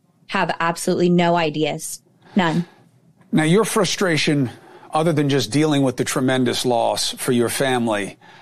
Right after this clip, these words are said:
Speaker 2: uh, is what in terms of the investigation?
Speaker 1: I think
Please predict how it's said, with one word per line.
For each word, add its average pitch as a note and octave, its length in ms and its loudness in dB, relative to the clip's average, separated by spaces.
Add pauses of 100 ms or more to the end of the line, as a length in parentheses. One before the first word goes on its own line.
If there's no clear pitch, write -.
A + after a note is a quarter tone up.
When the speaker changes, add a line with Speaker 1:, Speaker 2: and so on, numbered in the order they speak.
(240)
Speaker 2:
uh, B2+ 520 -2
is C#3 640 -2 (240)
what D3 540 0
in B2 140 0
terms B2+ 300 0
of A#2+ 60 0
the A#2+ 80 2
investigation? G#2+ 720 -4 (1800)
Speaker 1:
I C4 100 2
think C#4 420 0